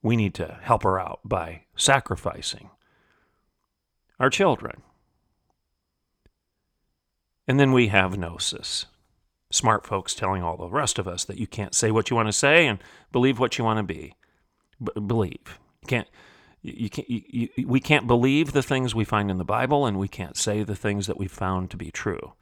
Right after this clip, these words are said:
We'll be silenced. And then we have this reaction to it, this new book. And I've got three minutes left to cover it. Maybe I'll cover it in subsequent shows. It's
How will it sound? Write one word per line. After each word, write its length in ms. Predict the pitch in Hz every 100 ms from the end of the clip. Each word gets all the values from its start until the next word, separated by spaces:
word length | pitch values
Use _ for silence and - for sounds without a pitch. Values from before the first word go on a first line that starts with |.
| _ _ _ _ _ _ _ -
We'll 120 | 110
be 320 | 104 101 165 _ _ -
silenced. 560 | 101 73 76 - -
And 100 | 147
then 140 | 190 196
we 120 | 160
have 260 | 127 110 98
this 340 | 101 - - - _ _
reaction 500 | 156 175 190 - 110 -
to 180 | 92
it, 140 | 80 -
this 180 | 101 131
new 100 | 120
book. 460 | 117 87 - - - _ _ _
And 80 | -
I've 140 | 90 -
got 280 | 98 82 _ _ _ _ _ _ _ _ _
three 180 | - 127
minutes 360 | 107 92 82 -
left 260 | 87 -
to 60 | -
cover 280 | - - -
it. 160 | - _ -
Maybe 280 | 107 107
I'll 80 | 95
cover 280 | - 98 95
it 80 | 92
in 60 |
subsequent 560 | 90 95 - - 87 -
shows. 400 | - - - -
It's 280 | 107 -